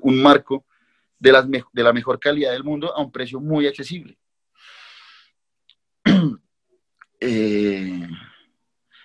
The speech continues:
también, como les puedo ofrecer marcos desde, más o menos, en pesos colombianos, de cuatrocientos ochenta mil pesos en adelante, le puedo ofrecer marco en titanio de nueve punto dos millones de pesos.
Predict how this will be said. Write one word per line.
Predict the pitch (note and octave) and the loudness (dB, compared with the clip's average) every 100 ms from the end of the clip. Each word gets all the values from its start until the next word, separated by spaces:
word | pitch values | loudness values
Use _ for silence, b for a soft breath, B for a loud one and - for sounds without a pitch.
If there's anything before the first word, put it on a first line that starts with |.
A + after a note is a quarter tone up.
| b b b b b _ _ | b b b b b _ _
también, | - C3+ B2 B2 | 4 6 6 4
como | C#3 D3 | 2 0
les | D3+ - | 0 -2
puedo | C3+ | 0
ofrecer | A2+ C#3 B2 | 0 0 -2
marcos | A2+ A#2+ - B2 | 0 -2 -2 -6
desde, | B2 A#2 B2+ G#2+ _ _ _ _ _ _ _ - | -6 -2 -2 -2 _ _ _ _ _ _ _ -6
más | G#2 G#2+ | -6 -2
o | |
menos, | A2 A#2 A2+ | -2 -2 -2
en | A2 | -6
pesos | G2+ G#2 G2+ | -4 -4 -2
colombianos, | B2+ B2+ A2+ A2+ G#2 G2 - | 0 0 2 2 2 -4 -10
de | G#2 G#2 G2 G2 G2 F#2+ F2+ _ b b b - | -4 -4 -4 -6 -6 -8 -12 _ b b b 0
cuatrocientos | - - A2 - G#2+ A2 | 4 4 2 -2 -4 -4
ochenta | A#2+ C3 B2 | -4 -2 -2
mil | A2 G2+ | -2 0
pesos | A#2+ A2+ G#2+ - _ _ - | -2 -2 -8 -16 _ _ -4
en | B2 A#2+ | 0 2
adelante, | A#2 G#2+ G#2+ A2+ A#2 D3 _ _ _ _ - | 2 2 0 -2 -6 -18 _ _ _ _ -6
le | A#2 | -4
puedo | A#2 A2 | 0 -2
ofrecer | G2+ B2 A#2+ | 0 -2 -2
marco | G#2+ A#2 A2+ - A#2+ A#2+ - _ _ _ - | 0 0 0 0 0 0 -2 _ _ _ -8
en | A#2 | -6
titanio | A2+ A#2 A2+ G#2+ G#2 G2 _ _ _ _ _ _ _ _ _ | -6 2 2 2 -2 -8 _ _ _ _ _ _ _ _ _
de | A2 G#2 G#2 G2+ | 0 2 2 0
nueve | A2 A2 A2 | -2 2 2
punto | A2 A#2+ A2 A#2 | 0 -2 -2 2
dos | A2+ G#2+ | 2 0
millones | A2 A2 G#2+ | 0 -2 -2
de | G#2 | -2
pesos. | B2 B2+ G2 - | -2 -2 -8 -20